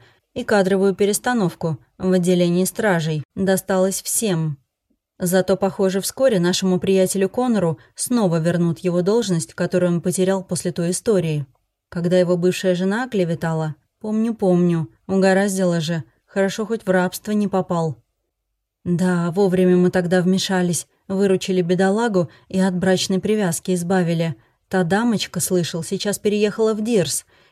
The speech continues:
и уже новым мужем обзавелась. Хм, не переживай, местные стражи сообщили о ней, и если Тая снова захочет что-то подобное провернуть, нас оповестят. Хорошо, Фил, молодец. Как там твои водники?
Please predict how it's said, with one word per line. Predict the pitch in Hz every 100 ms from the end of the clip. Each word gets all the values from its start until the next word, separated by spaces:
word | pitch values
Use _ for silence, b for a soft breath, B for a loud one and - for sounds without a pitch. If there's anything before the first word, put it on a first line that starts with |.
| -
и | 202
уже | 196 208
новым | 208 196 214
мужем | 220 190 170 165
обзавелась. | 165 165 170 165 165 160 - _ _ _ _
Хм, | 233 214 185 180 180 - _ -
не | 185 180
переживай, | 190 185 185 196 170 151 - b -
местные | 185 180 - 180
стражи | - 208 226 190
сообщили | - 180 180 - 202 160
о | 156
ней, | 156 151 143 b b
и | 180
если | 180 185 180
Тая | - 175 175
снова | - 240 262 175
захочет | 165 - 170 180
что-то | - - 170
подобное | 165 180 180 165 175
провернуть, | 170 180 175 175 175 170 _ -
нас | 190 196
оповестят. | 196 196 190 202 - 160 147 - _ _ _ _ _ _ _ _
Хорошо, | - 180 180 - 175
Фил, | - 165 156
молодец. | 156 170 185 175 151 - _ _ _ -
Как | 233 220
там | 180 170
твои | 165 175
водники? | 175 185 147 165 151 160